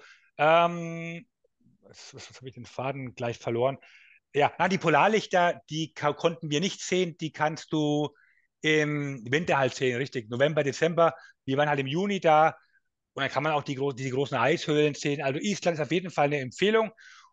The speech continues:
Und um das Uhrenthema, wieder so zum Uhrenthema zurückzukommen, was auch Empfehlungen sind, äh, für die meisten der Zuschauer wahrscheinlich, was die interessieren könnte,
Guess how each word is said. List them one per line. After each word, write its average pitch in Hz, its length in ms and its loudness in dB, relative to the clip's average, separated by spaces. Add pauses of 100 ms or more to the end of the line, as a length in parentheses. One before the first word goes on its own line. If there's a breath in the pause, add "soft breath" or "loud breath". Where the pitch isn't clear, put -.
(140)
Und 202 380 0
um 180 580 0 (540)
das 147 240 -4
Uhrenthema, 180 1040 4 (160)
wieder 165 180 -2
so 139 160 -6
zum 147 200 -6
Uhrenthema 190 560 2
zurückzukommen, 170 640 -2 (360 loud breath)
was 135 160 0
auch 202 200 2
Empfehlungen 214 640 0
sind, 208 480 -4 (400)
äh, 156 360 2
für 156 640 4 (480)
die 147 60 -6
meisten 160 360 2
der 160 120 -2
Zuschauer 226 380 0
wahrscheinlich, 180 480 0
was 151 120 -12
die 185 120 -16
interessieren 165 340 -2
könnte, 160 340 0